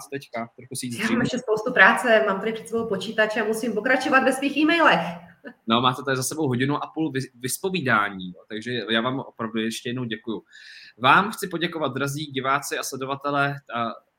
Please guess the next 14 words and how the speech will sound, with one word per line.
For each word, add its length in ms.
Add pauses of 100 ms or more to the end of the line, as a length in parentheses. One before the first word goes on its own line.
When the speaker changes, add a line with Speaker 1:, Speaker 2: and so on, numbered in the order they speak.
(200)
Speaker 1:
za 280
vaši 240
pozornost, 640
za 180
to, 160
že 140
sdílíte, 800
že 140
sdílíte 420
tyto 240
rozhovory, 580
že 140
o 40
nich 140